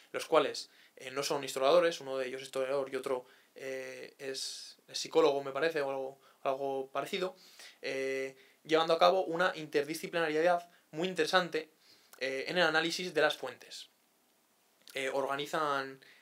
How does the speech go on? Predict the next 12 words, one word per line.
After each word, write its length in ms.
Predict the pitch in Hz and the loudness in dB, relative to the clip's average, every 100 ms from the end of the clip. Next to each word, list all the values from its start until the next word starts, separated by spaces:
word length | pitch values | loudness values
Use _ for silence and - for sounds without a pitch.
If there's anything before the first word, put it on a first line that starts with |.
| _ - | _ -12
eh, 280 | 143 139 139 | -8 -6 -4
los 120 | 156 | -4
testimonios 680 | 165 165 170 165 120 127 - _ _ | -4 -2 -2 -2 -6 -12 -14 _ _
de 100 | 139 | -8
forma 540 | 135 147 151 143 143 139 | -4 -2 0 0 0 2
temática 460 | - 208 202 220 - _ _ _ - _ _ | 2 2 0 -4 -6 _ _ _ -20 _ _
y, 320 | 185 220 - | -8 -8 -8
eh, 720 | - 139 135 131 131 127 - - _ - | -8 -4 -2 -2 -4 -6 -10 -14 _ -6
analizan, 480 | 147 175 180 202 - _ | -4 -4 -6 -8 -12 _
eh, 240 | 139 139 - _ _ _ _ _ _ _ _ _ | -16 -16 -16 _ _ _ _ _ _ _ _ _
por 200 | 151 156 | -2 0
qué 380 | 208 196 - | 4 2 0